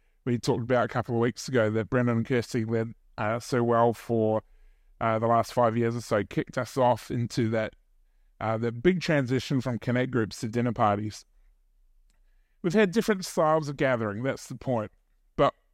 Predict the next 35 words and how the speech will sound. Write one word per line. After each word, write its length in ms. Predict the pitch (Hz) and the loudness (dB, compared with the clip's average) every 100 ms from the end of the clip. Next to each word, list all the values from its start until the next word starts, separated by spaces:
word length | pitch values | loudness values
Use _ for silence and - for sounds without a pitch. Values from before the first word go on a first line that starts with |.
| _ - | _ -2
always 380 | 165 165 175 165 | 0 4 2 0
placed 380 | - 156 - | 0 0 0
an 80 | 139 | -4
emphasis 800 | 131 135 - 135 - 135 - - _ _ - | -4 -4 -6 -10 -6 -6 -8 -16 _ _ -4
on 560 | 123 127 131 135 131 131 - | 0 2 2 0 -2 -6 -2
gathering. 460 | 135 127 107 98 95 _ _ _ _ _ _ _ - | 0 2 0 -6 -8 _ _ _ _ _ _ _ -2
No 80 | |
matter 260 | 147 160 175 | 2 4 4
the 160 | 160 151 | 2 0
style, 460 | - 139 131 131 | 0 2 2 2
no 80 | 135 | -2
matter 280 | 139 147 143 | 0 0 0
the, 300 | 139 135 131 _ _ | 0 0 0 _ _
the, 380 | 139 131 127 131 | 0 0 0 -2
the 80 | 156 | -4
vibe 540 | 135 123 120 127 123 131 | 0 4 4 4 0 -4
or, 440 | - 127 123 117 - _ _ _ | -4 0 0 0 -8 _ _ _
uh, 320 | 117 113 113 117 | -2 0 0 0
the 160 | 120 127 | -2 -2
formalities 680 | 135 127 127 131 123 120 123 | -2 0 2 2 2 0 0
of, 460 | 123 120 120 117 - - _ _ | 0 0 0 -6 -14 -20 _ _
of 160 | - 117 | -6 -2
that 160 | 123 | -2
gathering. 540 | 110 123 117 110 101 104 _ _ _ _ _ _ | 0 0 0 -2 -4 -10 _ _ _ _ _ _
Gathering 380 | - 151 165 170 | 0 2 4 2
in 80 | 156 | 2
small 340 | - 165 147 | 0 0 0
groups 400 | 123 143 123 76 | 0 0 0 -4
is 100 | 127 | -12
key 320 | - - 131 120 | -6 -2 0 -2
to 200 | - 131 | -2 0
how 120 | 117 | 0
we 100 | 113 | -2
do 180 | 110 113 | -2 -4
community. 600 | - 127 120 113 107 101 | 0 0 0 0 -2 -8